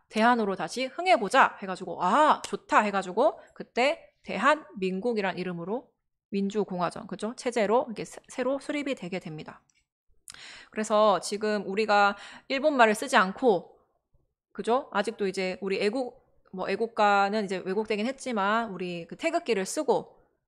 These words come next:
아직 뭐 일본의 지배를 받지 않고 있는 데는 이런 숨겨진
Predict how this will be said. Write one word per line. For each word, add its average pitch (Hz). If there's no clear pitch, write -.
아직 196
뭐 185
일본의 247
지배를 202
받지 190
않고 196
있는 190
데는 190
이런 185
숨겨진 294